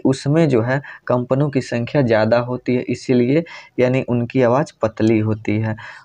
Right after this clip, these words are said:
और जो पुरुषों की आवाज़ होती है वो निम्न तारत्व होती है, यानी उस समय में या जो समय लिया गया उसमें कंपनों की संख्या कम होती है, इसीलिए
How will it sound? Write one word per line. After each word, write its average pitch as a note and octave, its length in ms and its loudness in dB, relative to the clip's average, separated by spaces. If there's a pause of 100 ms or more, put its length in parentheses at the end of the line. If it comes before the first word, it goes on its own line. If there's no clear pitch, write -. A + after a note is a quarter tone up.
और C#3 340 4
जो C#3 300 2 (320)
पुरुषों C#3+ 420 0
की E3+ 180 2
आवाज़ A#2+ 440 2
होती A#2+ 200 -4
है C#3 80 4
वो C#3 120 2
निम्न D3+ 340 2
तारत्व A2 480 0
होती A2+ 220 -2
है, C3+ 60 2
यानी C#3+ 160 2 (680)
उस F3+ 180 0
समय D#3+ 380 2
में C3+ 280 0 (280)
या C3+ 160 4
जो C3 160 0
समय D3+ 340 0
लिया C#3 280 4
गया B2+ 220 2
उसमें C3+ 320 -2
कंपनों C3 380 0
की C3 140 -4
संख्या A#2+ 420 -6 (120)
कम A2 180 0
होती A2 340 -4
है, A2 160 -2 (340)
इसीलिए C3+ 580 2